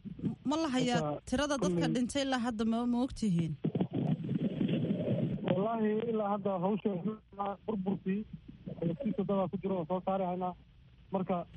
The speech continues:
Speaker 2: laakiin hadda waxa dhintay waa shan qofood oo bannaanka aan soo dhigay. Laakiin ilaa hadda weli maana dhammaystirin.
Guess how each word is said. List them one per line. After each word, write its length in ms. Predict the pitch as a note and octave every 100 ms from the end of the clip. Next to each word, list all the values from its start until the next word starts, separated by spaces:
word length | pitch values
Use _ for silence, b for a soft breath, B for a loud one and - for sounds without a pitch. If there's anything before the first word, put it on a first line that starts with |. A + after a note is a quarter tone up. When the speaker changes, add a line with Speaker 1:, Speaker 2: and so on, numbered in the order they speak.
| - - - -
Speaker 2:
laakiin 360 | E3 - G3 G#3 -
hadda 220 | F#3+ F#3
waxa 160 | F#3+ F3+
dhintay 240 | F3+ D#3+
waa 140 | E3 D#3
shan 160 | G3 F#3+
qofood 300 | E3+ E3+ E3+
oo 180 | F3 D#3+
bannaanka 420 | D#3+ F3 D#3+ D#3+ D3+ -
aan 240 | - D3+ C#3+
soo 140 | - D#3+
dhigay. 200 | E3+ C3+
Laakiin 260 | C#3+ - E3+ - - - - -
ilaa 180 | F3+
hadda 160 | F3+ E3
weli 200 | E3+ F3+ G#3 -
maana 280 | E3 F3
dhammaystirin. 880 | E3+ D#3+ E3 - - - - - -